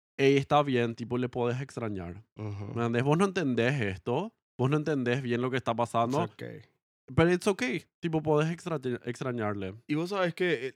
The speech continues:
Speaker 2: eh, o sea, así escribiendo lo que vos decís es, tipo, lo que vos escribís como niño es tu ser inconsciente.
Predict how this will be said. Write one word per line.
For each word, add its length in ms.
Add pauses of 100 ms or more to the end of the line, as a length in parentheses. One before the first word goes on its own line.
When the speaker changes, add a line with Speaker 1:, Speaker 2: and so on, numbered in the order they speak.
Speaker 2:
eh, 60
o 120
sea, 300
así 320
escribiendo 600
lo 120
que 60
vos 200
decís 460
es, 360 (680)
tipo, 240
lo 120
que 80
vos 200
escribís 280
como 240
niño 640 (400)
es 140
tu 120
ser 240
inconsciente. 1120